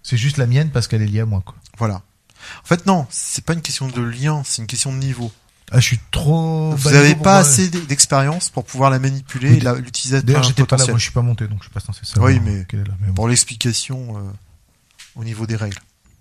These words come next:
Speaker 2: Là,
Speaker 1: Là,
Speaker 2: ça
Speaker 1: on peut
Speaker 2: marche
Speaker 1: l'utiliser comme une épée normale, quoi, c'est tout.
Speaker 2: pas. Ça serait dommage.
Speaker 1: Mais, et on va pas la piquer, elle est dans le château du roi, tout ça, on va vite, on est invité.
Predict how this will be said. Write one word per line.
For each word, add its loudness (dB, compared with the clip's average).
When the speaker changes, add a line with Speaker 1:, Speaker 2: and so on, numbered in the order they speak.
Speaker 2:
Là, -2
Speaker 1:
Là, 0
Speaker 2:
ça 6
Speaker 1:
on 2
peut 4
Speaker 2:
marche 4
Speaker 1:
l'utiliser 2
comme 0
une 2
épée 2
normale, 2
quoi, -2
c'est -2
tout. -10
Speaker 2:
pas. -20
Ça -6
serait -2
dommage. -2
Speaker 1:
Mais, -6
et 6
on 4
va 4
pas 4
la 2
piquer, -2
elle -4
est -4
dans 2
le 2
château 0
du 2
roi, -4
tout -4
ça, -2
on -2
va 0
vite, -2
on 0
est 2
invité. 0